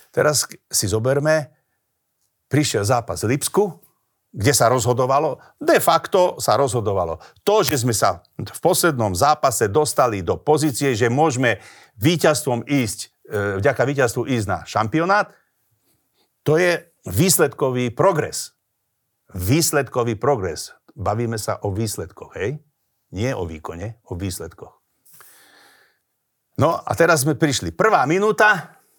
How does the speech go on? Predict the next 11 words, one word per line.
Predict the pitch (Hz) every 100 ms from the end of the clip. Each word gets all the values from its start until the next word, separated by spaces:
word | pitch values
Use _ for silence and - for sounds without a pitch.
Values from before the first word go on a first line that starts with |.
| _ _ _ -
zápasu | 127 165 170 160 170 156 - _ _ _ _ _ -
a |
zrazu | 110 165 135 120
vidíme, | 143 131 156 156 156 117
že | 98 98
šestka | - 147 - 101
Nemcov, | 92 135 139 151 135
Gorecka, | 110 123 135 - 156 143 147 _ _ _ _ _ _
priamo | 131 160 165 147 117
vybieha | 117 127 139 123 113 120
atakovať | 113 110 107 101 92